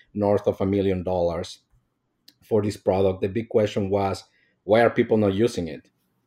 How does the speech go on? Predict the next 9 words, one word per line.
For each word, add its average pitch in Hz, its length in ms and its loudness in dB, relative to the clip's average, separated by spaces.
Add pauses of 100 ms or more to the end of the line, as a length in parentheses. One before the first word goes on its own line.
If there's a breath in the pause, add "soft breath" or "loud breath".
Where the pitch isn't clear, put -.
Everyone 110 420 2
wants 107 300 0
the, 101 400 4
wants 98 240 -4
the 92 60 -8
data. 104 440 2
Everyone 101 320 0
wants 98 320 -4
the, 95 380 0